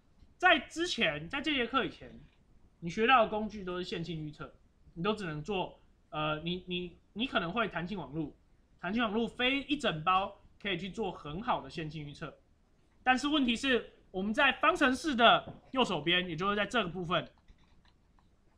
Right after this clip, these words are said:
在这个部分，我们一直以来用的都是一样的，对不对？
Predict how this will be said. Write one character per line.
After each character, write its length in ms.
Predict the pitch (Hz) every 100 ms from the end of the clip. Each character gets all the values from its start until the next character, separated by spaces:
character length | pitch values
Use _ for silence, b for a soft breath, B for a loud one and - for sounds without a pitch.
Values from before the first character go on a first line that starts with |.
| _ _ _ - - _ _ - - -
在 100 | 233
这 80 |
个 80 | 233
部 160 | 208 214
分， 260 | 220 143 - - _ _
我 80 | 180
们 140 | 196 277
一 40 |
直 200 | - 185
以 80 | 147
来 140 | 139
用 160 | 185 180
的 60 | 165
都 80 |
是 100 | 175
一 120 | 170 151
样 180 | 156
的， 80 | 131
对 80 | 135
不 80 | 131
对？ 200 | 135